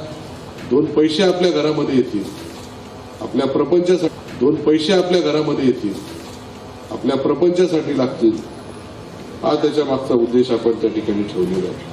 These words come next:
आणि हे व्हिजन घेऊन आपण काम करणार आहे. या पुढच्या काळामध्ये या सर्व गोष्टी आपल्याला करायच्या. आपलं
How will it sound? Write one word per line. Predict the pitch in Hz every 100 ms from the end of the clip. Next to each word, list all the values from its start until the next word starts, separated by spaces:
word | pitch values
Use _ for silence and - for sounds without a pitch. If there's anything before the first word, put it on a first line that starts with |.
| - - - - - - - - - - - - - -
आणि | 147
हे | 160
व्हिजन | 156 160 185 190
घेऊन | 196 185
आपण | 175 180 175
काम | 151 143
करणार | 131 110 101
आहे. | 80 - - - - - - - - - - - - -
या | -
पुढच्या | - 123 - 139 135 - -
काळामध्ये | 120 127 135 135 143 151 - - - - - - - - -
या | 127
सर्व | 127 135 139
गोष्टी | 135 127 -
आपल्याला | 127 123 123 117
करायच्या. | 110 101 92 - - - - - - - - - - - - - - - - - - - - - - - - - - -
आपलं | 165 117